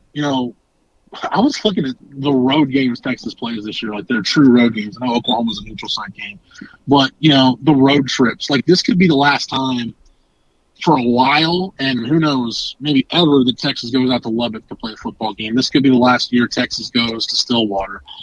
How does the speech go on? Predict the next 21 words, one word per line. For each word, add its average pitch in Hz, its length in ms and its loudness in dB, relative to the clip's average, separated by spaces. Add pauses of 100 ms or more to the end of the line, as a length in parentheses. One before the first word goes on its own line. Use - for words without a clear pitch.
(120)
the 120 60 2
last 131 300 4
road 120 160 4
trip 123 200 0
to 107 60 -6
Manhattan. 110 520 -2
Those 190 200 6
are 269 40 8
gonna 208 120 4
be 175 140 2
pretty, 156 320 4 (260)
I 139 160 0
would 147 100 -2
expect - 640 -2
them 113 320 -4 (360)
to 127 80 2
be 127 120 4
pretty 131 220 0
charged 135 340 -2
up 147 140 0
environments. 139 600 -2